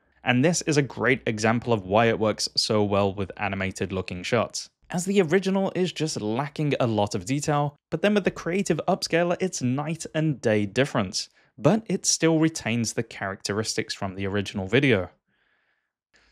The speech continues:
So to start off, you just drop in your video, and I'm going to be testing this video of my character. Then once it's loaded up, it will give you some options on the left here.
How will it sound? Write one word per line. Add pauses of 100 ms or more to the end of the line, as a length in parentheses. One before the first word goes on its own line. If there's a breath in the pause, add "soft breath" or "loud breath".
So
to
start
off,
you
just
drop
in
your
video,
and
I'm
going
to
be
testing
this
video
of
my
character. (220)
Then
once
it's
loaded
up,
it
will
give
you
some
options
on
the
left
here.